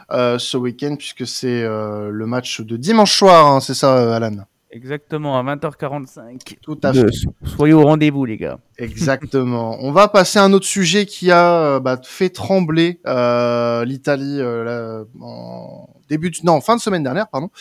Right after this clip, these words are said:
Speaker 1: Euh, c'est, euh, la, la Juve. Euh, une saison qui va complètement être chamboulée par les sanctions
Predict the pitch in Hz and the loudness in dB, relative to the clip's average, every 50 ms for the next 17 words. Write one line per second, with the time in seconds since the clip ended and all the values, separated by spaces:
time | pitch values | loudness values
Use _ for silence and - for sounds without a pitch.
0 | - - - - - - - - 120 113 113 113 113 113 113 113 113 113 113 - | -20 -20 -20 -20 -20 -14 -8 -4 -2 0 0 0 2 2 0 0 0 -2 -4 -6
1 | - - - 143 151 165 180 _ _ _ - 123 117 117 123 147 156 143 131 - | -10 -12 -10 -8 -8 -8 -10 _ _ _ -14 -12 -8 -6 -4 -4 -4 -4 -6 -10
2 | 127 135 139 139 127 117 117 127 127 _ _ - _ _ _ _ _ _ - 117 | -10 -8 -6 -6 -6 -6 -8 -10 -12 _ _ -20 _ _ _ _ _ _ -12 -10
3 | 113 110 113 120 120 - 143 135 143 180 175 - - 131 123 135 143 143 - 160 | -8 -8 -8 -8 -8 -8 -8 -6 -6 -6 -8 -10 -8 -2 0 0 0 0 -4 -10
4 | 156 160 147 - 170 165 139 - - - 165 151 143 147 165 170 160 139 135 135 | -8 -8 -6 -2 -2 -2 0 0 0 -2 -2 -2 0 -2 -2 2 2 2 2 2
5 | 123 - 147 139 - - 143 139 147 | 0 -2 -8 -8 -6 -6 -8 -8 -10